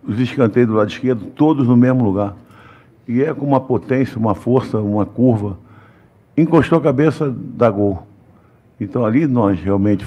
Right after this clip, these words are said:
nos saímos muito bem. Mas, ao, no todo, foi um jogo ruim. Eh, não teve beleza.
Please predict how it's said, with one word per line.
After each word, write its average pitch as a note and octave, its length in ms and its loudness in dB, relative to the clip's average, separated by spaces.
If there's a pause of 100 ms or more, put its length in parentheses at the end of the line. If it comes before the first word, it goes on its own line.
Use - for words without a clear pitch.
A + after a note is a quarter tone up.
(160)
nos G#2 180 2
saímos G2+ 280 0
muito F#2+ 220 0
bem. D#2+ 260 -4 (1000)
Mas, G#2+ 440 0 (1700)
ao, C#3+ 300 2
no E3 220 4
todo, A#2+ 440 4 (720)
foi B2 120 0
um A2 60 4
jogo G2 520 0 (260)
ruim. B2 580 6 (1900)
Eh, G2 400 -4 (640)
não G2+ 160 0
teve F#2+ 480 0 (220)
beleza. C3+ 520 4